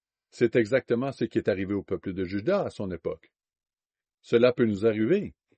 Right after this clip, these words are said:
mais il est miséricordieux. Vous savez, c'est probablement le Christ qui parle ici, et il va même dire, « Non, ne le coupe pas encore. Laissez-moi creuser autour et mettre de l'engrais.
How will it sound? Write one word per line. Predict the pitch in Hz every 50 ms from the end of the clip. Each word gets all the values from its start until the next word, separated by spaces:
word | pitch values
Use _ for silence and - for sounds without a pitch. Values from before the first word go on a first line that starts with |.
| _ _ -
mais | 113 113 131 127
il | 127 113 113
est | 113 107
miséricordieux. | 107 110 110 101 98 110 101 98 101 98 - 113 104 101 104 - - 202 190 156 98 85 85 _ _ _ _ _ _ _ _ _ _ _ _ _ _ _ _ _ _
Vous | - 107
savez, | - 135 131 147 175 160 - _ -
c'est | - - - 123 117
probablement | - - - 123 120 120 127 120 117 110 104 120
le | 117 101 85
Christ | - - - 202 - - - - 92 -
qui | - -
parle | - - 110 101 92 92
ici, | 90 - - - 104 82 65 _ _ - _ -
et | 110 110
il | 107 101
va | 101 123 123
même | 123 139 139 127
dire, « | 113 135 156 147 123 -
Non, | 117 123 156 185 196 165 120 98 -
ne | - 117 123
le | 135 127
coupe | - - -
pas | - 156 139 147
encore. | 143 135 - 185 190 165 123 - _ _ _ _ _ _ _ _ _ _ _ _ _ _ _ _ -
Laissez-moi | 107 127 139 - - 151 156 175 170 151 -
creuser | - - 147 139 120 123 160 151
autour | 139 123 120 - 170 170 160 131 110
et | 110 110
mettre | 123 135 131 - 135
de | 127 127 127
l'engrais. | 131 131 127 127 117 - 151 165 151 101 78